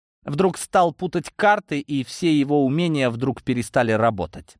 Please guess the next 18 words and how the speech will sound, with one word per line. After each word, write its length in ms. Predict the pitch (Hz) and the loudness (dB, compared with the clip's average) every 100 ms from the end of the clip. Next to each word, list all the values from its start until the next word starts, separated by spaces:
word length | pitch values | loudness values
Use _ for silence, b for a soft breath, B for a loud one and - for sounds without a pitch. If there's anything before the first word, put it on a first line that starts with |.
| - | -2
При 160 | 143 | 2
этом 260 | 127 131 156 | 2 2 0
ты 100 | 165 | 0
явно 520 | 139 139 214 233 226 | 4 4 4 2 -2
знал, 260 | 180 175 135 | 2 2 2
какие 360 | 139 - 127 | -2 0 -2
карты 380 | 110 131 107 123 | 2 0 0 -2
у 80 | 107 | -2
меня 240 | 104 104 | 0 0
на 120 | 98 | 0
руках, 380 | 95 92 104 90 | 0 0 0 0
но 120 | 110 | -2
никакого 680 | 101 117 127 147 - 113 101 | 0 -2 0 -2 0 -2 0
магического 680 | 101 95 90 - - 98 98 | 0 -2 -4 -8 -6 -4 0
воздействия 800 | 101 92 82 95 - - 120 113 | 0 -2 -2 -4 -4 -4 -2 0
выявлено 560 | 101 101 98 107 120 | 0 0 0 0 -2
не 200 | 147 208 | 0 0
было. 300 | 147 92 - | 0 -4 -6